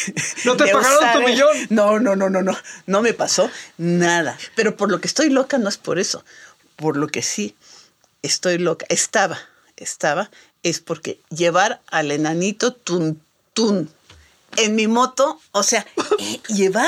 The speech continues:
Speaker 2: a Tuntún en la moto, yo decía, "Sí puedo, sí, yo sí puedo, Diosito". Practicaba mucho, me preparaba muy bien, o sea, no, no tampoco a lo loco, no, no, no, no. Estaba muy bien preparada, pero bueno, de todos modos, ¿no?
Speaker 1: Trabajaste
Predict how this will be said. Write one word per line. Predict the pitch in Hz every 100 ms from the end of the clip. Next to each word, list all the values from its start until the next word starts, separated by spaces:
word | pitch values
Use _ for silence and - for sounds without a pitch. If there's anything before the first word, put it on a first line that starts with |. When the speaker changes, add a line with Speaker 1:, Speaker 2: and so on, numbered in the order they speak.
| 415
Speaker 2:
a | 415
Tuntún | - 208 160 202 220 311
en | 269
la | 147
moto, | 165 185 185
yo | 170
decía, | 165 - 160 - - - - - _
"Sí | - -
puedo, | 180 180 190
sí, | 185 175
yo | 160
sí | 160 170
puedo, | - 160 165
Diosito". | 156 151 175 - _ _ -
Practicaba | 208 - 214 208 226
mucho, | 220 185 170 175
me | 190 202
preparaba | - 196 185 202 208 254
muy | 233 208
bien, | 175 156
o | 139
sea, | 117
no, | 147 190
no | 180 190
tampoco | 156 - 175 190
a |
lo | 160 143
loco, | 160 160 156
no, | 143 143 156
no, | 156
no, | 123
no. | 156 - _ _ _ -
Estaba | 175 - 190 214 233 - - - _
muy | - 262 294
bien | 262 226
preparada, | 226 226 214 170 156 240 -
pero | 143
bueno, | 131 196 330
de | 151 156
todos | 160 175 196 170
modos, | 156 151 175 233 - - - -
¿no? | 160 185 - - - _ -
Speaker 1:
Trabajaste | 143 135 135 139 143 147 - 240